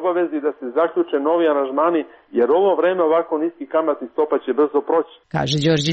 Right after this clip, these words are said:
Speaker 2: Đukić. Iz Fiskalnog saveta nedavno su upozorili da javne finansije još nisu bezbedne. Za zemlje poput Srbije, gornja granica održivog javnog duga je oko pedeset odsto B D P-a. Koliko su naprednjaci zaista uspešni u rešavanju ovog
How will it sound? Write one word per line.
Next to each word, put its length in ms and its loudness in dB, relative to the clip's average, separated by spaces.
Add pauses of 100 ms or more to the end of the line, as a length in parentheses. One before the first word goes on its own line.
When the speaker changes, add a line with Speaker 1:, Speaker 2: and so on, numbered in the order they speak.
Speaker 2:
Đukić. 340 -4 (280)
Iz 80 -4
Fiskalnog 480 0
saveta 420 0
nedavno 360 0
su 160 -6
upozorili 580 2
da 40 2
javne 340 2
finansije 560 0 (260)
još 220 2
nisu 320 -2
bezbedne. 560 0 (240)
Za 60 2 (100)
zemlje 320 0
poput 200 -14 (100)
Srbije, 360 0 (240)
gornja 420 -6
granica 380 2 (100)
održivog 440 0
javnog 380 0
duga 280 0
je 160 2 (120)
oko 160 -2 (120)
pedeset 460 0 (120)
odsto 260 -4
B 80 -2 (140)
D 40 0 (100)
P-a. 240 2 (260)
Koliko 340 2
su 120 -4
naprednjaci 720 0
zaista 320 2 (100)
uspešni 360 0
u 100 2
rešavanju 520 2
ovog 160 2